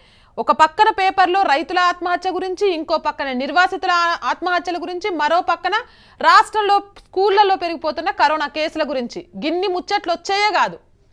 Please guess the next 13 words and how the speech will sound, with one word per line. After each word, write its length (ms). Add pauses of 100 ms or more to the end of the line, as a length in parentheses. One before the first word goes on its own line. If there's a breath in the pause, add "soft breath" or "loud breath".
(100)
అయినా 320
కూడా 160
గిన్ని 240
ముచ్చట్లు 420
వస్తున్నా 360
మనం 200
సోద్యం 480
చూస్తున్నామంటే, 600 (580 soft breath)
చరిత్రలో 460
నిలిచిపోవడం 560
కోసం 260
ఏం 300
గట్టించాం, 640